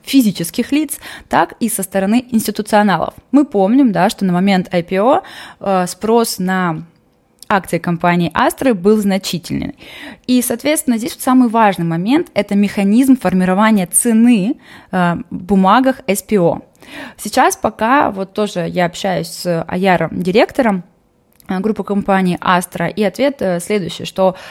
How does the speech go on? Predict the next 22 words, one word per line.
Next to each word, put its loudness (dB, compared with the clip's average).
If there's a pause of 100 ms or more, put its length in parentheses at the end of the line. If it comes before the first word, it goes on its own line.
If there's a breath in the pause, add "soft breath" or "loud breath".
(120 loud breath)
э, 0
прям 2
финальной 2
цены, 2
э, 0
финального 2
такого -4
какого-то 0
жесткого 0
механизма -2
сейчас -2
нет. -4 (300 loud breath)
То -10
есть -8
это 0
будет, -6
э, -2
некое 0
обсуждение -2
внутри -2
рынка, -2
внутри, -2